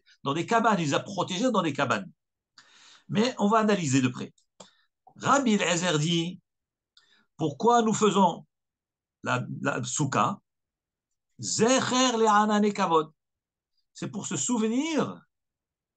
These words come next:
des nuées d'honneur que Hachem nous a accordées pour nous protéger et nous entourer dans le désert.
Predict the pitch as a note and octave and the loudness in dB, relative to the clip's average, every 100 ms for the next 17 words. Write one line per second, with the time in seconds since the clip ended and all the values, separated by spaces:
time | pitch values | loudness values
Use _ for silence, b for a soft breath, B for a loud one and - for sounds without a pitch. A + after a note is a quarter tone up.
0 | - E3 F#3+ A#3 B3 F#3+ B2+ _ _ _ | -6 -4 -2 0 2 2 -2 _ _ _
1 | _ _ _ _ - A#2+ D3+ B3+ D4+ C3 | _ _ _ _ -4 -2 2 2 2 0
2 | - _ _ _ _ _ _ _ F#3 G3+ | -6 _ _ _ _ _ _ _ -4 -2
3 | - B3+ B3+ G3+ A3+ - B3 B3+ A3+ F3 | 0 -2 -2 -2 -2 0 -2 0 0 0
4 | D3+ D#3+ - _ _ _ _ _ - F3 | -2 -4 -8 _ _ _ _ _ -14 -4
5 | F#3+ G3 - - D4 D4+ B3 D#3+ G3 B3 | -2 -2 -6 -2 -2 0 0 0 -2 -4
6 | - _ - F3 E3+ G#3 - - C4 A#3+ | -10 _ -12 -8 -2 -2 -2 0 0 2
7 | C4+ A#3 A3 A3 G3 D#3+ A2 - | 2 2 2 2 0 -2 -4 -8